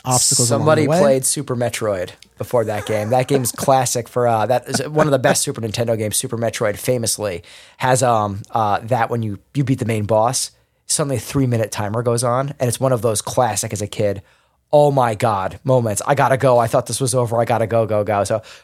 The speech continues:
Speaker 2: pretty cool paying hom-, homage to that. I think it's a nice sense of urgency and effect. Stressful <laughs>
Speaker 1: It was,
Speaker 2: as well.
Speaker 1: it
Speaker 2: But
Speaker 1: was
Speaker 2: yes.
Speaker 1: genuinely surprising,
Speaker 2: Yeah.
Speaker 1: and I was like, "Okay, fine, like, we'll do this." And so you do get, in fairness, you get to the end, and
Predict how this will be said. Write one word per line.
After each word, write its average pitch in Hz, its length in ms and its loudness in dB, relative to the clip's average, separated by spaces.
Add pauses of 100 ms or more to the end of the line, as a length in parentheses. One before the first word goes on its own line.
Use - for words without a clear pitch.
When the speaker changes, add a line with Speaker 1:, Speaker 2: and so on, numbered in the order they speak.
(120)
Speaker 2:
pretty 240 200 2
cool 165 280 6
paying 160 260 2
hom-, 147 260 4
homage 135 400 0
to 131 60 -4
that. 120 240 0
I 117 80 -2
think 165 180 -2
it's 156 80 -2
a 147 60 0
nice 135 240 2
sense 139 180 0
of 107 80 -8
urgency 120 440 -4
and 113 80 -4
effect. 113 480 -4
Stressful - 580 0 (260)
<laughs> - 260 -6
Speaker 1:
It 247 120 -4
was, 226 120 2
Speaker 2:
as 165 180 4
well. 135 380 2
Speaker 1:
it - 60 -16
Speaker 2:
But 233 120 6
Speaker 1:
was 240 60 6
Speaker 2:
yes. 104 180 0
Speaker 1:
genuinely 196 440 2
surprising, 135 600 2
Speaker 2:
Yeah. 131 100 6
Speaker 1:
and 127 80 2
I 123 80 0
was 131 120 -2
like, 339 120 -4 (120)
"Okay, 120 240 -2
fine, 117 280 -4
like, 120 100 -8
we'll 143 100 -2
do 139 120 0
this." 120 320 -2
And 143 240 -4
so 135 440 0 (140)
you 135 160 -2
do 165 280 0
get, 117 340 -2 (100)
in 131 160 -2
fairness, 117 540 -2 (540)
you 143 120 -6
get 180 180 0
to - 80 -10
the 131 180 0
end, 123 500 -4 (540)
and 123 480 0